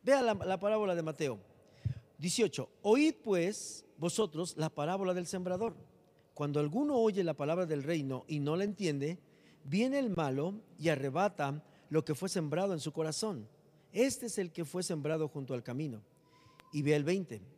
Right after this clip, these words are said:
"Y el que fue sembrado en pedregales, este es el que oye la palabra y al momento la recibe con gozo". Veintiuno. "Pero no tiene raíz en sí,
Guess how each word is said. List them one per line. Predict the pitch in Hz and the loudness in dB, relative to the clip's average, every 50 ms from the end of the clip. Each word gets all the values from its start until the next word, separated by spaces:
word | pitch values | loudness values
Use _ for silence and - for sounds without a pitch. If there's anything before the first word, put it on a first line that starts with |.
| _ _ _ _ _ _ | _ _ _ _ _ _
"Y | - 175 170 160 | 4 6 6 6
el | 156 151 131 | 6 2 0
que | - 151 143 | 0 0 0
fue | 127 - 196 240 | 0 0 0 0
sembrado | 226 - 254 233 202 190 185 180 175 160 156 | 0 0 0 0 0 0 2 2 2 2 0
en | 151 139 | -2 -2
pedregales, | 123 139 131 131 127 127 120 135 139 135 127 131 165 180 175 - - - - - - - - | -2 -2 -2 -2 -2 -2 0 0 0 0 0 0 -2 -4 -6 -10 -14 -16 -20 -20 -20 -4 2
este | 196 233 262 269 - - - - - 147 139 143 147 | 4 4 6 4 4 0 -4 -6 -4 0 0 2 2
es | 151 143 - 160 | 0 -2 -2 -4
el | 143 139 127 | -4 -6 -6
que | - 135 131 | -4 -2 0
oye | 139 160 190 226 | 0 0 2 2
la | 220 214 190 - | 0 0 0 0
palabra | 190 165 156 143 135 135 147 170 185 190 - - - - - - - | 0 0 2 2 0 0 0 -2 -2 -6 -10 -16 -20 -20 -20 -20 -10
y | - 135 139 | -4 0 0
al | 135 131 | 0 0
momento | 135 131 135 139 185 254 302 294 262 - 208 | 0 -2 0 2 4 4 2 2 0 0 0
la | 175 156 147 | 2 2 0
recibe | 139 139 123 - 160 156 160 | 0 -2 -4 -2 -2 -2 -2
con | - 165 160 156 147 | -2 -4 -4 -4 -2
gozo". | 151 147 131 - - 127 127 131 - - _ _ _ _ _ | -4 -4 -4 -6 -8 -8 -10 -12 -14 -20 _ _ _ _ _
Veintiuno. | 139 139 143 131 - 202 214 180 147 117 95 - _ _ _ _ _ _ | -6 -4 -4 -2 0 0 0 0 0 -2 -6 -10 _ _ _ _ _ _
"Pero | - 156 139 139 143 | 0 2 2 2 2
no | 165 214 | 0 0
tiene | - - 254 262 254 262 | 0 -2 -2 0 0 0
raíz | 240 220 202 180 190 214 226 202 - | 0 2 2 2 2 2 0 -2 -2
en | 202 180 175 | -2 -2 -2
sí, | 156 - 233 240 202 131 110 | 0 0 0 0 0 -2 -4